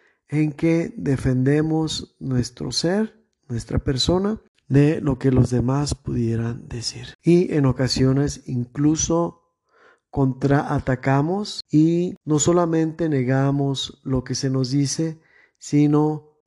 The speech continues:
agredimos o desaprobamos o incluso en ocasiones también demeritamos la persona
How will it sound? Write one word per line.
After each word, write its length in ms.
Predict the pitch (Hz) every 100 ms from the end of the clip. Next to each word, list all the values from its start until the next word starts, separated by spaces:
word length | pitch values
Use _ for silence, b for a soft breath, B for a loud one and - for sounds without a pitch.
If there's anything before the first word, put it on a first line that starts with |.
| _
agredimos 1160 | 147 117 117 113 135 151 170 180 180 - - _ _ _ _ _ _ _ _
o 480 | 147 151 165 175 180
desaprobamos 1120 | 131 123 135 - 123 120 139 170 185 - - b b b b
o 240 | _ 135 127
incluso 840 | 120 - 151 151 - 147 151 - -
en 160 | 131
ocasiones 640 | 123 123 127 - 139 143 139
también 760 | 127 120 120 131 139 139 - _ -
demeritamos 960 | 131 127 123 123 127 135 131 127 -
la 180 | - 120
persona 720 | - 110 - 117 113 110 107